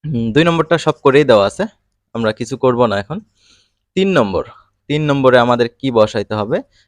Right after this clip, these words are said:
আমরা উপর থেকে দেখে আসি, চার দশমিক নয়, তিন নম্বর, আহ, দুই দশমিক পাঁচ, এক দশমিক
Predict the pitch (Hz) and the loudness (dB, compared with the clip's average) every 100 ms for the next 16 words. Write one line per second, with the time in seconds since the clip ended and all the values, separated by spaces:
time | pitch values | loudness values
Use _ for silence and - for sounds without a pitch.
0 | - 113 113 110 - _ _ _ - - | -10 -2 0 0 -4 _ _ _ -6 0
1 | 135 - 131 123 113 135 107 - - - | 0 0 0 0 0 2 0 0 -8 -2
2 | 117 110 117 131 131 - 117 110 101 101 | 0 0 0 -2 -6 -6 -2 0 -2 -6
3 | _ _ _ _ _ _ _ - 104 98 | _ _ _ _ _ _ _ -10 -10 -10
4 | 95 _ _ _ - 107 104 98 127 127 | -16 _ _ _ -8 -4 -4 -2 0 4
5 | 123 135 135 127 - 123 170 214 - - | 2 0 -6 -6 0 2 2 0 -4 -18
6 | - _ _ _ 117 113 120 123 139 143 | -20 _ _ _ -6 -2 0 -2 -4 -8